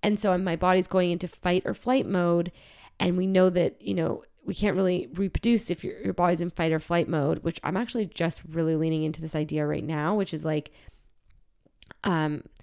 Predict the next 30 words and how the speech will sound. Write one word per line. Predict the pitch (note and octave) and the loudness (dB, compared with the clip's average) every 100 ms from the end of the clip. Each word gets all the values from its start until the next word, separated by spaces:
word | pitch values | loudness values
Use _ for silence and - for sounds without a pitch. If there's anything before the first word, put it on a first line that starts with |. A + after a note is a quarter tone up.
| - _ _ _ _ _ - | -20 _ _ _ _ _ 2
fight | F#3+ | 4
or | F3 | 4
flight | - F3 E3+ - | 4 0 0 0
mode | F#3+ F#3 F3+ | 2 2 2
versus | F3 D#3+ - E3 D3+ | 0 -2 0 -4 0
reproductive | E3+ - E3 D#3 - G#3+ F#3+ | -2 -2 -4 -6 -2 0 4
mode. | A#3 A#3 | 6 6
And, | F#3 | 4
like, | D#3+ D#3 - - - _ _ _ _ _ _ _ - | 0 -2 -6 -20 -20 _ _ _ _ _ _ _ -2
fight | G3 F#3+ | 4 6
or | F3+ | 4
flo-, | F#3+ F3 E3+ - | 4 2 2 -2
flight | - - F3 E3+ - | -14 0 2 2 2
is, | D#3+ D#3 | -2 0
like, | E3 - | -2 -2
if | F3 | -4
you're | F3+ | -2
trying | G3 F3+ | 0 2
to | F3 | 4
lose | E3+ D#3+ D#3 | 2 2 2
weight | F3 E3 | 2 2
and | E3+ | -2
you | D#3 | -6
cut | - F3 | -2 2
out | D#3+ | 2
food, | - - B3 F#3 E3 E3 - - - - | 0 4 6 8 6 2 -2 -14 -20 -6
your | F#3 E3+ | 0 0
body | - F3+ F#3 E3 D#3+ D#3+ - - | 6 8 8 6 4 2 -2 0
is, | F3 D#3 | 0 2
like, | E3 _ | 0 _